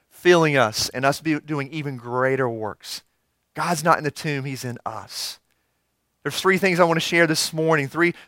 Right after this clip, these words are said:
three points I want to pull out from, from this question that he's not here, then what does that mean for us? Number one, it means we can have relationship with him. That's a broken record in, in some ways, 'cause you hear me say that a lot.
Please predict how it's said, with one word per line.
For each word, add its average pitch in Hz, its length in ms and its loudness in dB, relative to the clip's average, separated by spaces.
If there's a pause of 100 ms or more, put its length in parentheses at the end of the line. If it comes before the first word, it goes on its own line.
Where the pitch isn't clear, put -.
three 202 260 0
points 208 380 2
I 180 60 8
want 180 140 4
to 175 40 2
pull 170 360 0
out 170 300 6
from, 156 260 2
from 151 260 0
this 156 180 -2
question 156 560 0
that 127 180 -4
he's 170 320 -6
not 165 200 4
here, 156 360 2 (300)
then 156 160 0
what 175 140 8
does 165 100 0
that 156 180 2
mean 151 220 -4
for 135 220 0
us? 117 440 0 (340)
Number 165 200 2
one, 196 180 8
it 175 100 2
means 175 240 -2
we 165 120 0
can 165 100 -4
have 160 220 2
relationship 139 880 -4 (320)
with 123 220 -6
him. 113 320 -10 (460)
That's 190 180 6
a 254 60 2
broken 220 360 8
record 196 460 8 (280)
in, 160 140 0
in 165 140 2
some 190 240 8
ways, 160 180 6
'cause 170 140 -4
you 170 60 -2
hear 196 120 4
me 190 100 2
say 190 260 6
that 175 120 10
a 160 60 10
lot. 160 440 10